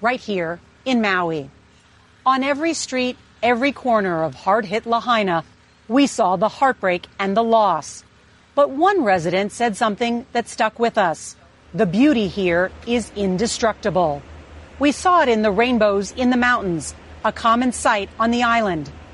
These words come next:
a sign of hope. We saw it in the aloha spirit, ohana, family, helping one another. These two little boys hugging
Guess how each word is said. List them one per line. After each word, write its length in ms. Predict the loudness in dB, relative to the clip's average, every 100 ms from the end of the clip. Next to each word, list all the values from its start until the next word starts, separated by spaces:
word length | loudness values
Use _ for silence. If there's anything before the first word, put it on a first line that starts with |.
| -10
a 80 | -8
sign 680 | -6 0 2 2 0 -2 -6 -4 -4
of 160 | -4
hope. 340 | -2 -2 -2 -4 -16 -20 -20 -20 -20 -14 -2
We 140 | 0
saw 240 | 2 2 2
it 40 |
in 120 | 0
the 80 | 0
aloha 480 | 2 2 2 2 0
spirit, 520 | -4 -2 0 0 -2 _ -2
ohana, 580 | 0 2 0 2 0 -2 _ _ _ _
family, 640 | -4 0 0 0 -4 -10 _ _
helping 480 | -2 0 0 0 0
one 160 | 0
another. 460 | 0 -2 0 -2 -6 _ _ _ _ _ _ -2
These 280 | 2 2 0
two 220 | -2 0
little 260 | 2 2 2
boys 460 | 4 4 4 0 -8 -4
hugging 500 | -2 0 -2 -4